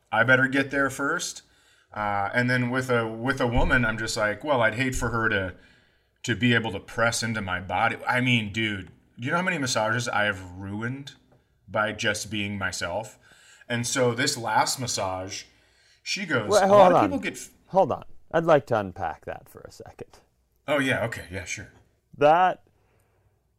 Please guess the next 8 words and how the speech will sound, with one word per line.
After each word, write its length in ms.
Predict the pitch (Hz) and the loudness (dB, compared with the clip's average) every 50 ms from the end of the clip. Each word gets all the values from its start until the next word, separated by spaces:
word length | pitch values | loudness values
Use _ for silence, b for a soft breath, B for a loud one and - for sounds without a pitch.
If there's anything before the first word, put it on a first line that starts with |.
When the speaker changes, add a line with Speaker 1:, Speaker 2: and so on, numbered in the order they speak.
| _ - | _ 6
Speaker 2:
I 220 | 135 147 160 165 | 6 8 8 6
know, 720 | 156 143 131 127 123 120 117 113 113 113 113 110 110 - _ _ _ _ _ _ _ _ _ _ _ _ | 6 4 4 4 6 6 4 4 2 0 -2 -4 -6 -10 _ _ _ _ _ _ _ _ _ _ _ _
I 260 | - 120 135 147 151 156 | -2 0 2 2 2 2
know 340 | 147 131 123 120 117 117 | 2 2 4 4 4 4
the 120 | 110 113 110 | 4 4 2
Whiz 360 | 107 107 107 107 104 98 - | 4 4 4 2 2 0 -4
King 720 | - - - 101 95 90 87 87 87 90 90 85 90 101 _ | -10 -10 -8 -8 -6 -6 -8 -8 -10 -10 -12 -12 -14 -16 _
is 720 | - 104 101 98 98 98 98 95 92 87 82 - - - - | -10 -8 -6 -6 -4 -4 -6 -6 -8 -10 -14 -18 -20 -20 -20